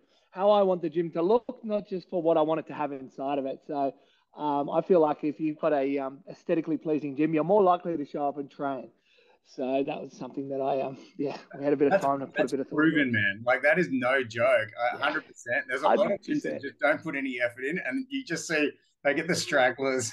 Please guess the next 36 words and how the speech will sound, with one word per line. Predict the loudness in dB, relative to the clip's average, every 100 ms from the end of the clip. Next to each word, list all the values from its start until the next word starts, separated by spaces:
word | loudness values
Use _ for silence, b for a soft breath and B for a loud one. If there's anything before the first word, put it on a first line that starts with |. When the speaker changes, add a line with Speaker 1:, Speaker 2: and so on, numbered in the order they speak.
| -6
Speaker 2:
<laughs> | 0
who | 2
show | 2 4 6 8
up, | 6 2
but | 0
they | 4
don't, | 4 0
they're | -8
not | -10 -8 -8 -8 -10 -10 -14 -20 -20 _ _ _ -4 -2 2
a, |
a, | 2
a |
nice | 2 2 0
environment | 2 6 6 2 -4 0
Speaker 1:
<laughs> | 0 0 -6 -12 _ _ -6
Speaker 2:
makes | -4
all | -4 -2
the |
difference. | -2 2
Speaker 1:
Hundred | 4 6 6
percent. | 4 6 6 6 4 -6 _ _
Yeah, | 0 4 6 4
I've | 4
trained | 2 4
in, | 0 -2
I've | -6 0
trained | 2 2
in | 2
all | 0
kinds | -4 -10
of | -4
gyms | -4 -2
all | 0
over | 2 0
the | 0
world. | 0 0